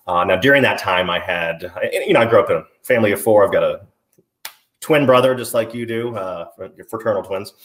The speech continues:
And my parents still live in Dallas. And so, you know, pretty, uh, pretty, um, normal, nice life in Dallas.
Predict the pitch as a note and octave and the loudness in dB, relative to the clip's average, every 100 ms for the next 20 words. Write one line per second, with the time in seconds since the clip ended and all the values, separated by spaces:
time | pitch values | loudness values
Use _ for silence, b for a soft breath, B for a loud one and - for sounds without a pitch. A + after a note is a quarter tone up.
0 | B B B _ A2+ G#2+ G#2 G#2 - G2+ | B B B _ 0 2 2 0 0 -4
1 | - G#2 G2 F#2+ F#2 F#2 F#2 - - F2+ | -2 -2 -2 -2 -2 0 -2 -4 -10 -10
2 | F2 - F2+ F2 D#3 D3 - A#2+ A#2+ A#2 | -10 -6 -4 -2 -4 -6 -2 0 2 4
3 | G#2+ F#2+ F2+ F2+ - - G#2+ G2 F2+ E2+ | 4 4 2 0 -4 -6 -4 -2 0 2
4 | D#2 D#2 D2+ - _ _ _ - - - | 2 -2 -6 -12 _ _ _ -18 -18 -18
5 | _ E2 F2+ G#2 G#2+ F#2 G2+ - - G2+ | _ -4 0 0 0 2 0 -2 0 0
6 | A2+ A2+ A2 F#2 D2+ - | 2 2 4 4 2 0